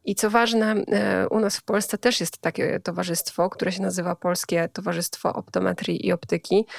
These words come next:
E, zresztą, tak jak pewnie niektóre osoby, które gdzieś tam śledzą działania Dbaj o Wzrok, e, pamiętają, sama miałam okazję pracować w zarządzie tego towarzystwa.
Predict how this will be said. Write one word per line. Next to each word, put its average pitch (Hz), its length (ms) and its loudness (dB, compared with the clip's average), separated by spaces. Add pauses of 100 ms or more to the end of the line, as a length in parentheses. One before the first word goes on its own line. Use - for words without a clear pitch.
(280)
E, 180 240 2
zresztą, 190 400 0
tak 190 180 -2
jak 180 260 -2 (180)
pewnie 196 260 2
niektóre 190 460 0
osoby, 185 360 0
które 165 260 -4
gdzieś 170 220 -4
tam 175 160 2
śledzą 175 360 2
działania 175 360 2
Dbaj 175 240 0
o 170 60 0
Wzrok, 180 360 0 (380)
e, 175 120 0
pamiętają, 196 760 4 (140)
sama 196 240 0
miałam 175 520 2
okazję 170 640 0
pracować 180 460 0
w 160 60 -4
zarządzie 170 420 0
tego 165 480 -2
towarzystwa. 180 640 0